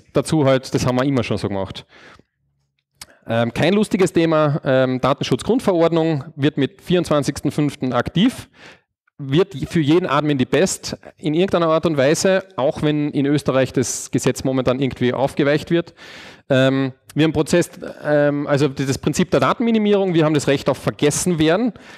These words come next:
Recht auf Datenübertragbarkeit, das heißt, man muss von einem Dienst zu einem anderen irgendwie kommen.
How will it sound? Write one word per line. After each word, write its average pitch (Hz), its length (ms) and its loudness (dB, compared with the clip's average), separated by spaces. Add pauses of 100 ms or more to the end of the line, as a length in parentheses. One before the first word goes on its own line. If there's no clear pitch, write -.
(100)
Recht 156 260 0
auf - 220 -2
Datenübertragbarkeit, 127 1200 0
das 131 100 -2
heißt, 131 260 0
man 131 100 0
muss 135 160 0
von - 120 -6
einem 127 260 -2
Dienst 135 260 -2
zu 139 80 -2
einem 123 140 -2
anderen 127 280 0
irgendwie 123 260 -2
kommen. 170 420 -2